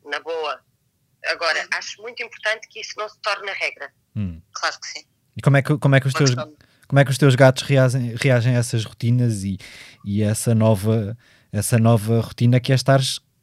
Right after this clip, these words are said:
Speaker 3: sempre em casa, não é? Porque mesmo que tu trabalhes em
Speaker 1: Esquece.
Speaker 3: casa
Speaker 1: Esquece. Os meus gatos estão doutorados em quarentena, não é? Tipo, isto para eles, nós somos uns, nós somos uns meninos. Agora, acho que às vezes apanho,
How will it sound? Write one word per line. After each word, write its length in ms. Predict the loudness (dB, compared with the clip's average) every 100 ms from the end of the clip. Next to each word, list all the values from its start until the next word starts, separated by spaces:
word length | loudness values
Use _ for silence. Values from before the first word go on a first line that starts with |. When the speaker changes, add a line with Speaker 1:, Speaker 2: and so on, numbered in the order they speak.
| _ _
Speaker 3:
sempre 440 | 0 4 6 6
em 60 | 4
casa, 320 | 4 4 4
não 140 | 0 -2
é? 80 |
Porque 240 | -6 -6 -2
mesmo 260 | -2 -2
que 80 | -6
tu 100 | -6
trabalhes 340 | -2 2 2 2
em 40 | 2
Speaker 1:
Esquece. 120 | 4
Speaker 3:
casa 540 | 4 2 0 -6 -8 _ _ _ _ _ _ _ _
Speaker 1:
Esquece. 300 | -6 -6 -6
Os 60 | -8
meus 120 | -6
gatos 280 | -4 -4 -6
estão 160 | -10
doutorados 440 | -8 -6 -4 -4 -6
em 80 | -8
quarentena, 580 | -6 -8 -8 -12 -12 -14
não 80 |
é? 160 | -16 -16
Tipo, 380 | _ -12 -10 -12
isto 140 | -10 -4
para 140 | -4
eles, 360 | -2 -4 -8 -10
nós 200 | -12 -10 -10
somos 220 | -12 -12
uns, 200 | -16 -18 -20 -16 -16 -10 -6
nós 140 | -6
somos 260 | -6 -8 -10
uns 180 | -12
meninos. 520 | -12 -8 -8 -10 -20 -20 -18 -14 -14 -14 -14 -8
Agora, 500 | -4 -2 -2 -4 -4 -6 -6
acho 320 | -8 -12 -16 -10
que 100 | -8
às 140 | -6
vezes 240 | -6 -6 -6
apanho, 1080 | -6 -4 -4 -4 -8 -12 -12 -14 -16 -20